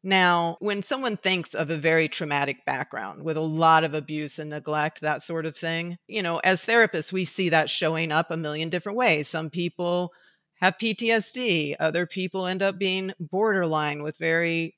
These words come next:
crazy relationships, et cetera. So let's just say trauma can show up different ways. And if you have a trauma history and you've worked on yourself, it does not mean that you're necessarily gonna be a disorganized type in how you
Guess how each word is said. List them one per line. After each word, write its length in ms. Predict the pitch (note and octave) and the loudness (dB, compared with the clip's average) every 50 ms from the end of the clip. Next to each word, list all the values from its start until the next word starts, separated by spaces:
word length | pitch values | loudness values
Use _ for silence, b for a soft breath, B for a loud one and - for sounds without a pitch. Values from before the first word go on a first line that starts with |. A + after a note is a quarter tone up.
| _ _ _ | _ _ _
crazy 440 | - - G3 F#3 F#3+ F#3 E3+ G#3 F#3+ | -8 -4 0 0 0 0 0 -2 -2
relationships, 640 | F#3 F#3+ F#3+ G#3 G#3+ - F3 E3 - F3 D3+ - E3+ | -2 0 0 0 0 0 -2 -4 -4 -6 -6 -6 -6
et 100 | D#3 - | -6 -2
cetera. 420 | - G#3 G3 F#3+ - - D3 D3 | 0 2 2 2 0 -2 -4 -4
So 160 | - - F3 | -4 -4 -2
let's 240 | E3+ G3 A#3+ B3 - | -2 -2 -2 -2 -2
just 180 | A#3 G3+ - - | -2 -2 -2 -4
say 500 | - - D#3 D3 D3+ D#3+ E3+ F3+ F#3+ - B B B | -2 -2 0 2 2 2 2 2 0 -4 B B B
trauma 440 | - - - F#3+ F#3 F#3 G3 G3 F#3+ | -8 -4 0 2 2 2 2 0 -2
can 140 | - E3+ | -4 -4
show 160 | D#3+ - F3 E3 | -4 -2 -2 -2
up 100 | D#3 E3 | -2 -2
different 300 | E3+ E3 E3 F3 D#3 E3 | -4 -4 -4 -4 -2 0
ways. 300 | F3 F#3+ G3+ G#3+ G3 - | 2 2 2 2 0 -4
And 120 | - E3+ | -4 -6
if 140 | E3 - F3 | -6 -4 -2
you 80 | F3+ | -2
have 80 | F3+ E3+ | -2 -2
a 60 | E3 | -2
trauma 300 | - - F3+ E3+ E3+ E3+ | -2 -4 -4 -4 -2 -2
history 340 | E3+ E3+ E3 - - E3+ E3 | -4 -4 -4 -4 -4 -4 -4
and 100 | D#3 D#3 | -4 -6
you've 160 | D3+ D3 C#3 | -6 -8 -6
worked 300 | D3 D3 D#3+ E3+ - A#3 | -6 -4 -4 -4 -4 -4
on 120 | G#3+ G#3+ G#3+ | -6 -4 -2
yourself, 400 | G#3+ G#3+ - - A#3 A3+ A3+ - | -2 -2 -2 -2 -2 -2 -4 -4
it 100 | E3 - | -6 -8
does 160 | E3+ D3+ E3+ | -6 -4 -2
not 240 | F3 F3 F3+ E3 D#3 | 0 0 0 0 0
mean 260 | D#3+ E3 E3+ F3 E3+ | -2 -2 -2 -2 -2
that 100 | D3+ C#3+ | -4 -4
you're 120 | D3 D#3 D#3 | -4 -4 -4
necessarily 800 | D3+ D3+ D#3 - E3+ D#3+ - - D#3 D3+ D3+ D#3 D#3+ D#3+ E3 D#3+ | -2 -4 -2 -4 -4 -6 -4 -4 -2 -2 0 0 0 -2 -2 -4
gonna 180 | E3 D3+ D#3 | -4 -6 -6
be 160 | D3 D3+ D#3 | -6 -4 -4
a 80 | D#3 C#3+ | -4 -4
disorganized 800 | C3+ D#3 D3 - - C#3+ D3+ D3+ D#3+ D#3+ E3+ E3+ E3 D#3+ - - | -4 -6 -6 -6 -6 -6 -6 -8 -6 -6 -4 -4 -4 -4 -6 -6
type 320 | - D#3+ D3 F3 - - - | -4 -2 -2 -2 -2 -4 -6
in 140 | D#3 D#3+ D#3 | -8 -8 -6
how 180 | D3+ D#3 D3+ D3+ | -4 -4 -4 -4
you 340 | D#3 D#3 D#3 D3+ D3+ D3+ | -4 -4 -4 -6 -6 -8